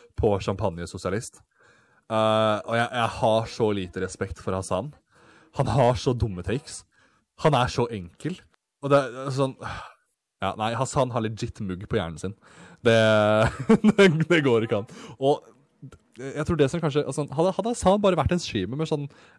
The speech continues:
hva faen, jeg, fem hundre viewers eller et eller annet sånn, så, ja, sure, jeg hadde, jeg hadde, jeg hadde ikke brydd meg. Ok, da kunne han bare sprøyta ut det pisset sitt. Men at han når ut til hundretusener av mennesker, millioner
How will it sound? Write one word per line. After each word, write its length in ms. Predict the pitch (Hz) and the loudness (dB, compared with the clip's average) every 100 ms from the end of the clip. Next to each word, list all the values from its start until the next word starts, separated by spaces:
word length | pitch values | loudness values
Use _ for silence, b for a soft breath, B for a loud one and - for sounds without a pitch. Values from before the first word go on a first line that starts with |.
| b | b
hva 100 | - | -6
faen, 160 | 175 165 | -2 0
jeg, 240 | 156 151 147 | 0 -2 -2
fem 220 | 160 147 | -2 0
hundre 180 | 123 120 | -2 -2
viewers 240 | 98 92 | -2 -2
eller 140 | 120 120 | -2 -2
et 80 | |
eller 160 | 113 107 | -2 -2
annet 100 | 104 | -2
sånn, 140 | 220 277 _ b _ _ | -6 -6 _ b _ _
så, 300 | - - - - 143 | -20 -16 -16 -14 -4
ja, 100 | 233 269 | -4 -4
sure, 540 | - - - - 233 | -10 -20 -14 0 2
jeg 80 | 220 | 4
hadde, 140 | 190 190 | 2 4
jeg 80 | 185 | 6
hadde, 300 | 185 180 185 | 6 4 0
jeg 60 | 185 | 0
hadde 100 | 175 | -2
ikke 120 | 160 | -2
brydd 180 | 127 95 | -2 2
meg. 160 | 147 170 B B - | 0 0 B B -6
Ok, 100 | 147 185 | -2 0
da 80 | 180 | 0
kunne 140 | 185 185 | -2 2
han 80 | |
bare 160 | 175 170 160 - _ _ _ - 151 | 2 2 -4 -16 _ _ _ -18 -12
sprøyta 460 | - 170 117 143 135 | 2 4 4 4 0
ut 80 | |
det 80 | - | 0
pisset 300 | - 92 - 139 | -6 -8 -8 -10
sitt. 20 | B B B B B B - | B B B B B B -10
Men 160 | 151 | -6
at 140 | 175 - | -4 0
han 220 | 170 165 | 2 2
når 300 | 143 160 165 | 6 6 6
ut 240 | 131 120 - | 4 2 2
til 140 | 165 | 0
hundretusener 1040 | 226 160 131 170 - - 170 135 - 175 180 | 0 0 2 0 -2 -4 -2 -2 -4 -2 0
av 80 | 156 | 0
mennesker, 260 | 131 - 156 | -2 -4 -2
millioner 720 | 160 156 139 123 127 147 269 | 0 0 -2 -2 -2 -2 -2